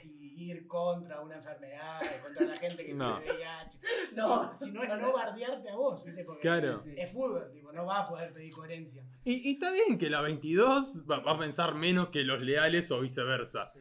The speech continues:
Speaker 2: No va a decir, "Uy, tengo sida porque me cogí estudiante". No, va a decir, "Eh, ¿cómo me decís que tengo sida?". ¿Me
Speaker 1: ¿Cómo
Speaker 2: entendés?
Speaker 1: decís que me cogiste? Es el único problema.
Speaker 2: Claro, bueno, eso.
Speaker 1: Que algo introduce,
Speaker 2: Eso.
Speaker 1: que,
Speaker 2: Eh, el
Speaker 1: que
Speaker 2: SIDA
Speaker 1: llega
Speaker 2: acá
Speaker 1: al ano de otra persona.
Speaker 2: <laughs> El SIDA acá no es insulto.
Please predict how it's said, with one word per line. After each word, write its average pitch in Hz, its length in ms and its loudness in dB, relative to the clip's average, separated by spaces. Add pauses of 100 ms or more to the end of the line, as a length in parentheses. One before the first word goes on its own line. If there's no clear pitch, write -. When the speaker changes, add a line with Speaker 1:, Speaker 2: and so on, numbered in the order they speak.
(120)
Speaker 2:
No 160 100 2
va 165 60 6
a - 20 6
decir, 151 180 -2
"Uy, 131 220 0
tengo 131 220 -4
sida 151 220 2
porque 110 180 -6
me 120 120 -6
cogí 127 180 -4
estudiante". 120 600 -2 (500)
No, 185 540 2
va 151 100 6
a - 20 4
decir, 160 380 4
"Eh, 170 340 8
¿cómo 220 220 6
me 156 60 6
decís 156 180 2
que 160 80 -2
tengo 160 280 2
sida?". 117 500 0 (420)
¿Me - 160 -6
Speaker 1:
¿Cómo 285 240 2
Speaker 2:
entendés? 247 180 2
Speaker 1:
decís 302 160 -2
que 233 120 0
me - 40 -8
cogiste? 185 400 -8 (200)
Es 262 160 -2
el 247 100 -6
único 269 300 -4
problema. 214 80 -12
Speaker 2:
Claro, 170 340 4
bueno, 165 260 4
eso. 147 320 2
Speaker 1:
Que 202 120 0
algo 254 240 0
introduce, 180 320 0
Speaker 2:
Eso. 143 220 -2
Speaker 1:
que, 185 100 -8
Speaker 2:
Eh, 175 100 -8
el 185 140 0 (100)
Speaker 1:
que 185 60 0
Speaker 2:
SIDA 254 260 4
Speaker 1:
llega 269 200 6
Speaker 2:
acá 262 100 6
Speaker 1:
al 226 60 4
ano 220 120 -2
de 202 80 -4
otra 190 200 -6
persona. 170 460 -8
Speaker 2:
<laughs> 180 540 4
El 175 160 2
SIDA 262 240 8
acá 254 180 4
no 214 120 4
es 214 100 4
insulto. 160 400 4